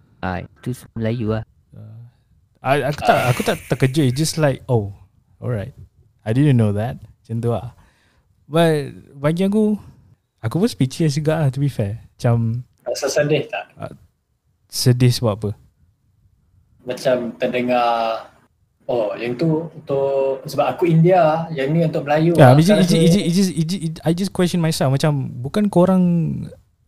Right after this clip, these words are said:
Speaker 2: Malaysian ke?
Speaker 3: Bukan
Speaker 2: Macam tu
Speaker 3: Malaysian.
Speaker 2: lah. Ah,
Speaker 3: Ah, wah, you have this thought.
Speaker 2: Ah,
Speaker 3: And
Speaker 2: macam
Speaker 3: at least we got a thought from an outsider, sorry, uh, from an outside view, you know. I
Speaker 2: Yeah,
Speaker 3: mean,
Speaker 2: macam aku macam
Speaker 3: like
Speaker 2: fikir,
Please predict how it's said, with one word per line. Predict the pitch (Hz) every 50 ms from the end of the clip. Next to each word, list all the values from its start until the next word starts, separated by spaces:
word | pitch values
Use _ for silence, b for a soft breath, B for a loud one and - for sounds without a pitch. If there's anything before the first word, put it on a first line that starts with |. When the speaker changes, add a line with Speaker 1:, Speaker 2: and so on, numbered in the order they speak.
| _ -
Speaker 2:
Malaysian | - 131 131 151 170 170 185 185 156 120
ke? | - 98 92
Speaker 3:
Bukan | 104 - 139
Speaker 2:
Macam | 135 143 160 160
tu | - 160 147
Speaker 3:
Malaysian. | 127 107 98 110
Speaker 2:
lah. | 110 -
Ah, | - 147 127
Speaker 3:
Ah, | - 175 180 180 165 156 151 143 139 - - -
wah, | - 226 220 202 185 160 143 139 131 120 113 123
you | 147 202
have | 165 202 185
this | 185 214 208 - -
thought. | - - 233 190 - - - - _ _
Speaker 2:
Ah, | - 143 139 135
Speaker 3:
And | 123 120 - - 160 - 123 123 151
Speaker 2:
macam | 139 185 185 180
Speaker 3:
at | 180
least | 202 214 - - 175
we | 165 160
got | - - -
a | 151 143 -
thought | - 196 190 190 -
from | - 170 156 156 156
an | 151 147 156 -
outsider, | - 165 160 160 - - 165 156 151 156 170 165 165 170 165 b b b
sorry, | b - 147 156 160 143 - -
uh, | 147 143
from | 139 - 156 139
an | 143 143 151 -
outside | 170 170 160 160 - - - 156
view, | 156 156 160 151
you | 127 104 101 -
know. | -
I | - 131
Speaker 2:
Yeah, | 151 151 143 127
Speaker 3:
mean, | 120 123
Speaker 2:
macam | 135 175 180 170 156
aku | 151 160 -
macam | 208 208 214 220 214
Speaker 3:
like | 208 190 -
Speaker 2:
fikir, | - 226 214